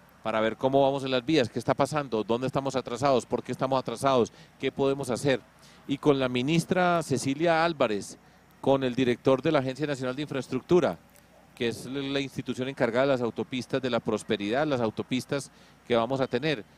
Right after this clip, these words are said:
con el director de Invías, que tiene la responsabilidad de las vías nacionales, está colaborando fuertemente con vías terciarias en diferentes municipios y con la directora encargada del Fondo de Adaptación estuvimos revisando los proyectos,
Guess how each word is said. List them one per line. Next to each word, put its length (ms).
con 140
el 120
director 460
de 60
Invías, 560
que 100
tiene 260
la 120
responsabilidad 720
de 100
las 160
vías 220
nacionales, 720
está 260
colaborando 540
fuertemente 600
con 280
vías 580
terciarias 600
en 80
diferentes 420
municipios 640
y 120
con 280
la 160
directora 420
encargada 380
del 80
Fondo 240
de 60
Adaptación 380
estuvimos 360
revisando 360
los 140
proyectos, 520